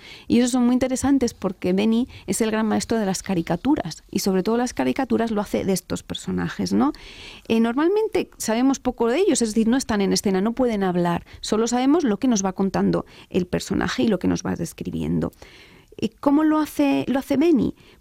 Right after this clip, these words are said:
Pues, em, eh, fijaros, con muy poquitas pinceladas, es decir, nosotros no sabemos mucho del personaje, pero con esa lengua que le caracteriza, va a ser, a ser capaz de crear, pues, una palabra nueva, un neologismo,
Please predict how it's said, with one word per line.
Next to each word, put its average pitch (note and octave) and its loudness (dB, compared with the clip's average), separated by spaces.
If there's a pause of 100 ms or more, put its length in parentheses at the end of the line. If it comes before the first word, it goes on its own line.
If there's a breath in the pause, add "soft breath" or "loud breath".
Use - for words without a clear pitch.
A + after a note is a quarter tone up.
Pues, A#3 0
em, A#3 2 (640 loud breath)
eh, B3+ 4
fijaros, C#4 -2
con C4 2
muy E4 4
poquitas B3 -4
pinceladas, F#3 -2
es B3+ 2
decir, G#3 -2
nosotros D4+ 2
no B3+ 4
sabemos F3+ 0
mucho E3 -2 (160 loud breath)
del - 0
personaje, - -4 (280 loud breath)
pero C4+ 0 (180)
con G#3 0
esa E4 2
lengua A#3+ 2
que - -4
le E3+ 0
caracteriza, - -4 (300 loud breath)
va A#3 6
a C4+ -4
ser, C#4+ 0 (100)
a A#3 -6
ser A#3+ -2
capaz A3 -2
de A3+ 0
crear, A3 0 (180 loud breath)
pues, - -6
una C#4 4
palabra G#3 0
nueva, B3 2
un G3+ 0
neologismo, B3+ 2